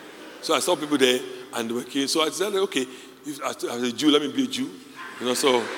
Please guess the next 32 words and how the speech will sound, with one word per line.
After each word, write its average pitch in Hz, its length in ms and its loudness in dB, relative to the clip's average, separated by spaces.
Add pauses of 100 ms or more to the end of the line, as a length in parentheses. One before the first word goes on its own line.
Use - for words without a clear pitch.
(640)
I 117 120 2
stood 180 420 2
in 127 160 2
the 120 80 4
queue 135 320 6
also. 135 280 2 (1040)
And 127 160 4
before 180 240 2
I 214 80 2
know 190 140 4
what's 180 160 4
happening, 156 160 0
somebody 202 240 0
came 180 100 4
to 170 80 2
me 156 60 4
and 147 80 2
said, 151 240 -2
"What 190 160 2
will 151 120 4
you 160 80 8
like?" 131 220 2
Hmm. - 1500 -4
And - 100 2
pointed 196 320 4
me 165 60 0
to 156 140 6
a 135 40 2
machine. 135 380 4 (340)
So 165 120 2
I 160 40 4
said, 196 160 2